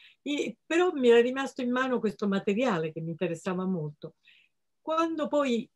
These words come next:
siamo capitati in pandemia, eh, ho detto, "Ma guarda un po', lì c'erano delle cose che fanno pensare all'oggi, c'erano veramente delle somiglianze,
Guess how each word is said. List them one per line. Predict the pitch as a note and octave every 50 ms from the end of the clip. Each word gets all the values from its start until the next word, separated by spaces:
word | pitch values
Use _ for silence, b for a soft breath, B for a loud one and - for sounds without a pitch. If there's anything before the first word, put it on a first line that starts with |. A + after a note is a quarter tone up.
| _ _
siamo | - - F#3+ - G#3+ A3 A#3 A3
capitati | A3 A3+ G#3 - B3 A#3 B3 A#3+ A#3+ - G#3+
in | G#3+ G3
pandemia, | - G3+ G3+ G3+ G3+ F#3+ G3+ G3+ G3 F#3+ F3 E3+ E3+ F3 F#3+ G#3 - b b b b b b b b _ -
eh, | - G3+ G3 F#3+ F#3 F3+ F3+ F#3 F#3 F#3 F#3+
ho | A3 - B3+
detto, | A#3 B3+ C#4+ - - B3+
"Ma | A3+ C4 G#3+
guarda | A#3+ D#4+ D#4 D4 - - A3+
un | G#3 G#3 -
po', | G#3 F#3+ F#3
lì | A3 D4 E4 E4
c'erano | - - G#3+ A#3 B3 C4+ C#4+ B3+ G3+
delle | F3+ E3+ E3+ D#3+
cose | D#3 F#3+ G#3 B3 C4 - - G3 D#3+ D#3 D3+ _ _ _ _ _ _ _ _
che | - F#3 D#3
fanno | - A3 A3+ C4+ A#3
pensare | - E3+ D3+ D3+ G3+ G#3+ G#3 F3+
all'oggi, | D3 D3+ G3 A#3 G#3+ F3 D3 - - C#3 C#3+ D3
c'erano | - - G3 F#3 F3+ F#3 F#3 E3+
veramente | E3 F#3 G3+ - E4 D4 - - G#3 F3+
delle | D#3+ D#3
somiglianze, | D3+ - F3 E3 D#3+ D#3 D#3 G3+ G3+ F#3 D#3+ D3+ D3 D3 D3 - - D#3 D#3 D3+